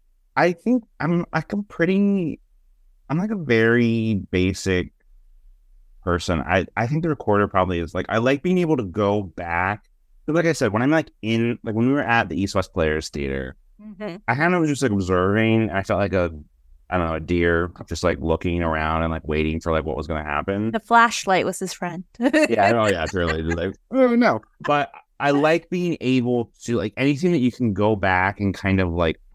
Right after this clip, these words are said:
Speaker 1: pour over, whether that's, like, video or recorded sound. I think that's, like, more the avenue that I appreciate because, again, it's like, I can kind of, when I'm in the moment, it's very difficult for me to, like, process quick enough what's happening.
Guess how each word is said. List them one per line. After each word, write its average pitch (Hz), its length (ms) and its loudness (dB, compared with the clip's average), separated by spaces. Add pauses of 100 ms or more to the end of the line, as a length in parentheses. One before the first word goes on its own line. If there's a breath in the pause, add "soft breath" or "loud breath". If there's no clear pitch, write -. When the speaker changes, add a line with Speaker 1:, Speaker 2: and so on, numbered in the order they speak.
Speaker 1:
pour 87 480 0
over, 85 420 0
whether 92 280 2
that's, 85 220 -4
like, 80 160 -6
video 85 440 2
or 78 460 -2 (220)
recorded 80 640 -2
sound. 82 720 -2 (580)
I 113 40 -2
think 139 120 4
that's, 151 180 2
like, 117 140 4
more 95 480 2
the 87 180 -4
avenue 87 420 -2
that 85 120 0
I 80 140 0 (280)
appreciate 98 760 0
because, 92 260 -4
again, 87 260 -2
it's - 140 -6
like, 82 240 0 (420)
I 101 100 2
can 104 120 2
kind 107 200 0
of, 95 260 -2 (800)
when 139 140 2
I'm 131 100 -2
in 147 140 4
the 143 60 4
moment, 110 340 2
it's 101 120 -6
very 104 140 4
difficult 92 480 -4
for 90 80 -4
me 87 140 0
to, - 140 -6
like, 82 140 0
process 85 520 -4
quick - 260 -10
enough 78 280 -4
what's 73 180 -14
happening. 92 580 -4